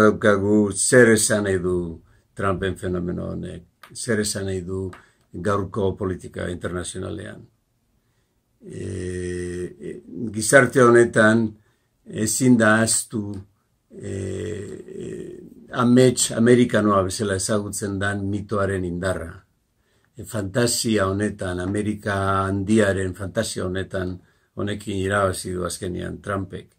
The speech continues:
Jakina, fantasia horren, txanpon horren bestaldea da terrorismoaren mamua. E, dana dela, e, azaltzen diguna Trumpen fenomeno honek benetako kontraesana ez dagoela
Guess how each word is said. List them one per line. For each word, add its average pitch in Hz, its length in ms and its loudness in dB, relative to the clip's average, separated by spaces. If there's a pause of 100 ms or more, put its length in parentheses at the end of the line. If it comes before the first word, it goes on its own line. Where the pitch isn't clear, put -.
(580)
Jakina, 92 420 -4
fantasia 104 720 -2
horren, 98 380 -2
txanpon 101 480 -2
horren 98 520 -2
bestaldea 101 760 4
da 95 240 0 (280)
terrorismoaren 92 1080 -4
mamua. 90 480 0 (920)
E, 95 460 -2
dana 120 320 6
dela, 117 260 8 (680)
e, 104 1300 0
azaltzen 117 760 4
diguna 110 480 6 (500)
Trumpen 107 540 4
fenomeno 104 720 2
honek 95 420 -2
benetako 104 540 0
kontraesana 101 840 0
ez 95 80 -6
dagoela 90 680 0